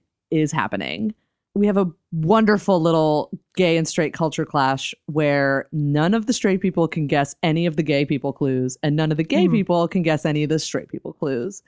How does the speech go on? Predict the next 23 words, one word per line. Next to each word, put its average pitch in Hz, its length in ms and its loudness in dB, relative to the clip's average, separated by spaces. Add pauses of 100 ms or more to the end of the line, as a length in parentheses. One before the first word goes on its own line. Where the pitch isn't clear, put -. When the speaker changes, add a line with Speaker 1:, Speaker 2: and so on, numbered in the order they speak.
(340)
Speaker 1:
Bette 196 200 2
is 269 80 2
sitting 180 280 2
there 170 160 4
just, 151 180 0
like, 147 140 0
looking 147 360 0
like 151 180 0
the 147 100 2
hottest 143 420 -2
person 147 300 -2
alive 135 500 0 (100)
the 160 140 4
whole - 260 0
time. - 460 0
Speaker 2:
<laughs> - 100 -6
Speaker 1:
And 185 120 4
it's - 180 0
so 143 240 2
distracting. 143 640 2
Speaker 2:
Mm-hmm. 320 200 0 (640)
Speaker 1:
But 185 180 -2
the, 175 180 0